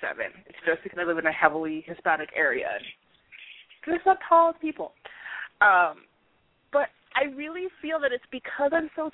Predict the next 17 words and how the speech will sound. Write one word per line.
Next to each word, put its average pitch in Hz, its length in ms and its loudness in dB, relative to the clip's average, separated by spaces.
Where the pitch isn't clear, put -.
tall 240 580 2
and 233 100 -4
I 220 120 -2
got 240 220 -2
so 311 140 -4
tall 254 300 6
so 240 160 2
quickly 320 760 2
as 208 320 6
an 202 140 -6
adolescent 226 720 2
that, 233 140 4
like, 240 200 0
I 254 100 6
don't 285 160 6
understand, 277 640 0
like, 214 180 4